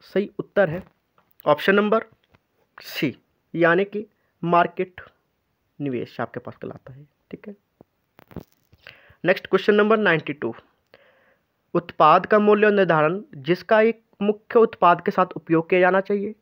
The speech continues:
कैसा मूल्य निर्धारण कहलाता है? ये एक मुख्य आपके कहलाता है बंदुआ, ठीक है, बंदुआ मूल्य निर्धारण कहलाता है,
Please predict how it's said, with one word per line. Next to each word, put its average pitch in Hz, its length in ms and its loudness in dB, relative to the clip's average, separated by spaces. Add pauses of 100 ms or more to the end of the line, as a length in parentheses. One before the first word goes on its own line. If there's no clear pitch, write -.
(160)
कैसा 226 260 2
मूल्य 196 340 0
निर्धारण 151 420 -4
कहलाता 113 420 -14
है? 160 200 -20 (400)
ये 151 80 -10
एक 156 120 -12
मुख्य 165 220 -6
आपके 165 400 -6
कहलाता 143 480 -8
है 180 180 -12 (880)
बंदुआ, 147 480 -2 (400)
ठीक - 160 -16
है, 208 80 -16 (120)
बंदुआ 143 420 -4 (140)
मूल्य 143 360 -2
निर्धारण 135 380 -4
कहलाता 135 380 -4
है, 143 200 -6